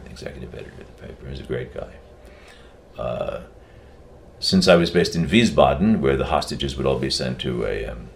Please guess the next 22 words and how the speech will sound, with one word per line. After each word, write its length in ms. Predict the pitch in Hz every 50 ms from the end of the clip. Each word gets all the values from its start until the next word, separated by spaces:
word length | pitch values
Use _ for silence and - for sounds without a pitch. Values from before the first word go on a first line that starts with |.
| - -
a 60 | - -
hospital, 680 | - - 90 95 - - - 64 60 60 62 65 - - - - - - - - - - - - - - - -
uh, 60 | -
for 220 | - - - 80 -
Frankfurt 460 | - - 104 101 98 95 - 80 73
Airport, 640 | 98 113 113 - - 73 60 58 58 - - - - - - - - - - - - -
uh, 300 | 69 71 71 67 69 64 65 - - - - - - - - - - - - - - - - -
w-, 180 | - - - -
we 120 | - 90 90
had 260 | 90 95 87 76 73
use 300 | 82 95 107 101 - -
of, 380 | - - 71 71 71 67 - - - - - - - - - - - - -
<laughs> 200 | - - - -
we 220 | 98 - - - 101
had 140 | 85 - -
use 260 | 95 113 120 117 -
of, 280 | 78 76 71 - - - - - - - - - -
uh, 100 | 60 -
Peter 300 | - - 117 113 110 101
Jennings' 400 | 87 95 92 90 90 90 87 -
hotel 420 | - 73 69 - - 90 78 71
room. 300 | 67 - 50 - - -